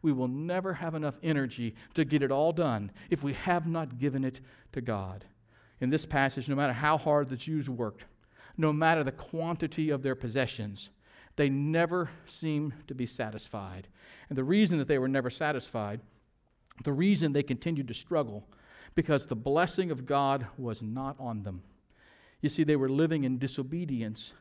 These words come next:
to God's priorities. Now, that does not necessarily mean that everything they were doing was wrong. I'm sure there were some things they were doing that were, that were good, nice things. But it means that the focus of their lives was not the focus that God wanted them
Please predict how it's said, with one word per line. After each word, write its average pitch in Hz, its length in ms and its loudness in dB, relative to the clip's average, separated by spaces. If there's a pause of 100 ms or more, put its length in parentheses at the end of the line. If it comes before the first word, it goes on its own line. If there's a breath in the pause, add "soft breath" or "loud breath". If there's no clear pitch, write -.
(120)
to 131 60 -4
God's 120 640 -6 (460 soft breath)
priorities. 110 640 -4 (420 loud breath)
Now, 262 60 6
that 302 140 8
does 220 120 2
not 262 200 2
necessarily 240 600 2
mean 147 280 0
that 151 100 2
everything 175 320 4
they 156 140 2
were 151 80 0
doing 147 240 -2
was 147 100 -4
wrong. 151 400 -2
I'm 196 140 2
sure 170 260 0
there 151 100 4
were 160 80 0
some 160 200 -4
things 160 180 -4
they 147 100 0
were 143 80 -2
doing 143 260 0
that 147 100 -2
were, 151 140 -4
that 156 100 0
were 151 100 -2
good, 160 320 0
nice 139 320 -2
things. 165 440 -6 (280 loud breath)
But 196 120 6
it 208 80 6
means 214 200 4
that 196 140 0
the 170 80 2
focus 247 760 4
of 175 220 0
their 160 140 4
lives 131 680 -2 (360 loud breath)
was 165 180 0
not 180 260 0
the 131 80 -4
focus - 800 -2 (380 soft breath)
that 123 160 -4
God 131 220 0
wanted 120 420 -4
them 101 180 -6